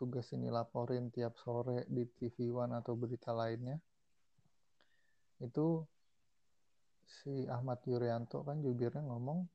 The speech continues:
dia cuma, cuma nyebutin berapa yang nambah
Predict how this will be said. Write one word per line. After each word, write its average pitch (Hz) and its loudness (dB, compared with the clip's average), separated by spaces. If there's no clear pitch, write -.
dia 143 4
cuma, 127 0
cuma 123 2
nyebutin 127 0
berapa 117 4
yang 117 0
nambah 113 2